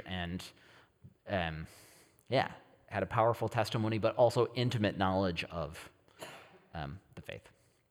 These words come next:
Okay, um, let me throw out a few points about this. So first, let's focus on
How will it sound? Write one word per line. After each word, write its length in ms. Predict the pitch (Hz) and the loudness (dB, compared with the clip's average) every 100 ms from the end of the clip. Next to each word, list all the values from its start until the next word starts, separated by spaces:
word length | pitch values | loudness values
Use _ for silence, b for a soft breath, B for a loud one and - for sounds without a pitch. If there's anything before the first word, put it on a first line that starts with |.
| _ b b b _ _ - B B - - | _ b b b _ _ -20 B B 2 8
Okay, 280 | 165 92 - B B B _ _ | 8 8 4 B B B _ _
um, 360 | 147 139 127 110 - - | 8 10 8 0 -8 0
let 240 | 143 180 196 | 8 8 10
me 500 | 185 175 165 - - - - - | 8 8 6 2 -10 -20 -20 0
throw 220 | 160 156 | 8 10
out 80 | 139 | 10
a 40 | |
few 160 | - 131 | 6 4
points 340 | - 104 - | 4 2 2
about 240 | 95 87 - | 2 2 0
this. 400 | 55 - - - - - - - - _ - B - | -4 -6 -10 -4 -2 -2 -6 -20 -20 _ -14 B 4
So 260 | 175 160 | 8 8
first, 340 | - 233 226 - | 8 8 10 10
let's 180 | 208 | 6
focus 440 | - - - 165 - 143 | 8 8 10 8 8 8
on 460 | 131 123 113 120 | 10 10 8 2